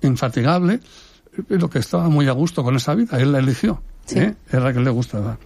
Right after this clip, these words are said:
Speaker 1: Bueno, yo con Pere María tengo una deuda de gratitud muy grande. Yo, mm, me he entrevistado con él en tres ocasiones. Primera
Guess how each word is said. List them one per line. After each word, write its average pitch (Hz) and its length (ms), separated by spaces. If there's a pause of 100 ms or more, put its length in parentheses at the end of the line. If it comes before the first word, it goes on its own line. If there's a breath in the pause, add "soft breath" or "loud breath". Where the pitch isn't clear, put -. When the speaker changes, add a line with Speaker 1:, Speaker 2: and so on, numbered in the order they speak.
(1300 loud breath)
Speaker 1:
Bueno, 156 320 (280)
yo 175 280
con 170 200
Pere 135 220
María 147 460 (920 soft breath)
tengo 151 540
una 135 380
deuda 131 640
de 131 340
gratitud 123 680
muy 127 240
grande. 123 420 (1120 soft breath)
Yo, 160 340
mm, 131 420 (100)
me 139 120
he 147 40
entrevistado 156 640
con 127 180
él 160 240 (580 soft breath)
en 123 220
tres 139 320
ocasiones. 143 720 (720 loud breath)
Primera 165 500